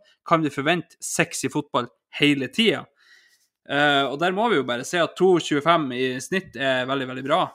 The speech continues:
Ehm, så langt med, i hvert fall hvis du tar med de vi har møtt da. Eh, Newcastle er kjempetøft, Chelsea er kjempetøft, Tottenham er tøft, og, og City er tøft. Eh, så det er et godt poengsnitt vi sitter igjen med etter de kampene der, og som,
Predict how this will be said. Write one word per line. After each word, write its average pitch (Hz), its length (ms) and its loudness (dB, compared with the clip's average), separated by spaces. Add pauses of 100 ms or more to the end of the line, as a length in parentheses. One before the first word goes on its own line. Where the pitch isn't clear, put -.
(180)
Ehm, 131 560 -4 (880)
så 151 240 -2
langt 156 360 2
med, 127 280 -4
i 127 60 -6
hvert 156 160 0
fall 147 140 0
hvis 135 160 -6
du 135 80 -6
tar 135 260 -2
med 135 320 -2
de 131 140 -6
vi 127 60 -10
har 123 100 -8
møtt 160 260 -4
da. 120 140 -8 (340)
Eh, 120 180 -4
Newcastle 135 520 -6
er - 20 -8
kjempetøft, 139 600 -4
Chelsea 143 400 0
er - 20 -10
kjempetøft, 131 460 -8
Tottenham 131 480 -8
er 123 100 -10
tøft, 135 360 -8
og, 127 220 -8
og 135 100 -12
City 160 280 -8
er 123 80 -10
tøft. - 360 -12 (360)
Eh, 127 160 0
så 135 140 -6
det 147 80 2
er 143 80 -2
et 143 160 -8
godt 175 260 2
poengsnitt 139 480 2
vi 131 80 -6
sitter 131 240 -4
igjen 135 160 -2
med 131 140 -8
etter 131 80 -14
de 127 100 -8
kampene 131 400 -4
der, 131 160 -8
og 135 80 -10
som, 131 380 -6